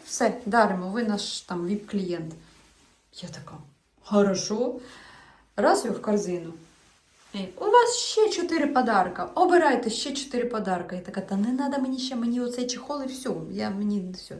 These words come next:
не хочу більше нічого». І не можу зайти в корзину. Чотири подарка. Чотири подарка обирайте. Я ще один. От это от, якусь таку піжамку. Хоча я вже, е, ті дві сіру і оту, яку я залишаю,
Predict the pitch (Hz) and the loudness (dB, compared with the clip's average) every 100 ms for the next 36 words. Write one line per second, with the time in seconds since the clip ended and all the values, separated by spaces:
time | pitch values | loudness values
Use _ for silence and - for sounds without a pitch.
0 | 165 185 196 - 160 - 175 - - - | -10 -8 -10 -10 -12 -10 -12 -14 -20 -20
1 | - - - - - - _ _ - 392 | -20 -20 -20 -20 -20 -20 _ _ -8 -4
2 | 440 453 480 285 202 190 190 - 180 185 | -2 0 2 2 2 0 -2 -8 -10 -8
3 | 175 190 330 339 453 453 427 415 392 - | -8 -6 -2 6 8 8 6 10 8 8
4 | - 190 - - - - - 269 277 - | -2 -10 -14 -10 -8 -4 -2 -2 -2 -2
5 | 339 330 285 277 254 320 339 - 277 220 | 0 0 -2 -4 -2 2 2 2 -2 -2
6 | 220 175 - 190 254 - 233 139 - - | -4 -6 -6 0 0 2 0 0 -4 -8
7 | - - - - - _ - - - - | -10 -16 -20 -20 -20 _ -20 -20 -18 -8
8 | 196 185 185 156 - 202 202 190 220 - | -6 -4 -6 -8 -6 -4 -4 -2 -4 -4
9 | 214 190 175 - - - - 185 208 214 | -2 0 0 -2 -10 -16 -12 -6 0 2
10 | 202 196 208 190 - - 175 180 175 175 | 4 2 0 -2 -6 -8 -4 -2 -2 -4
11 | 175 - 208 185 185 185 - 233 254 214 | -4 -2 -2 0 -2 -2 0 2 2 0
12 | 175 180 180 190 180 165 170 170 165 170 | 0 -4 -6 -4 -4 -6 -8 -10 -8 -8
13 | 180 - 247 220 - | -6 -2 -2 -2 -6